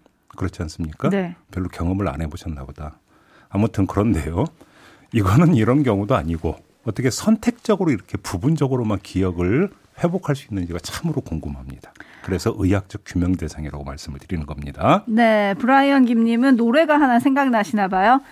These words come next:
Speaker 2: 김어리 부릅니다. 바람기요.
Speaker 1: 아, 그런 노래가 있나요?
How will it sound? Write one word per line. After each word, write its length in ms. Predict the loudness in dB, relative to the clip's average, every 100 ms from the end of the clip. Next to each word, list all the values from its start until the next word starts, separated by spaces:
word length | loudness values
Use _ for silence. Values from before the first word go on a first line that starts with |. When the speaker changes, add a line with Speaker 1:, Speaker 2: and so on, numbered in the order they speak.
| -20 -6
Speaker 2:
김어리 540 | 4 6 8 6 4
부릅니다. 680 | 2 2 0 0 4 4 2
바람기요. 680 | 2 2 4 2 0 -2 -2 _ _ _ _ _ _ -10 -4
Speaker 1:
아, 80 | -4
그런 220 | -2 -4 -2
노래가 240 | -4 -4
있나요? 380 | -8 -8 -6